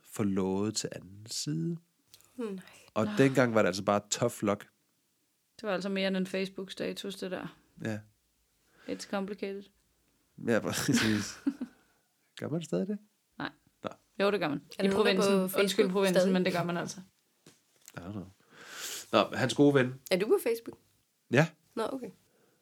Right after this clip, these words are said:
Speaker 1: Det tror jeg. Jeg ved ikke
Speaker 3: Jo,
Speaker 1: rigtigt.
Speaker 3: du er.
Speaker 1: Nå, okay.
Speaker 3: Men du er mest på Messenger bare.
Speaker 1: Nå, ja.
Speaker 2: Men er det ikke det, de
Speaker 3: Jeg har lige
Speaker 2: fleste
Speaker 3: delt
Speaker 2: er?
Speaker 3: et billede i dag. Jeg er super aktiv.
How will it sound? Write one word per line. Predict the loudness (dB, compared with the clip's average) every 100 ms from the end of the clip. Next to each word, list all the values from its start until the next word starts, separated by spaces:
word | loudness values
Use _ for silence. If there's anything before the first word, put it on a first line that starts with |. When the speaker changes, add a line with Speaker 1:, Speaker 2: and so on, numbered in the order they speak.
| _ _ _ -20 -20
Speaker 1:
Det | -12
tror | -10 -8 -8
jeg. | -10 -12 -14 -8
Jeg | -4
ved |
ikke | -2
Speaker 3:
Jo, | 0 0
Speaker 1:
rigtigt. | 0
Speaker 3:
du | -4 -6
er. | -8 -6 -8 -10 -6
Speaker 1:
Nå, | -6
okay. | -4 -6
Speaker 3:
Men | -2
du |
er | 2
mest | 0 2
på |
Messenger | 0 0 -4 -8 -12
bare. | -14 -18 _ _
Speaker 1:
Nå, | 0 2 4
ja. | 0 -4 _ _ -18 -8
Speaker 2:
Men | -4
er | -2
det | -2
ikke | -2
det, | -4
de | -2
Speaker 3:
Jeg |
har | 0
lige | 2
Speaker 2:
fleste | 4
Speaker 3:
delt | 4
Speaker 2:
er? | 2
Speaker 3:
et |
billede | 0 0 0
i |
dag. | -2 -4
Jeg | -4
er |
super | -4 -6 -6
aktiv. | -8 -12 -18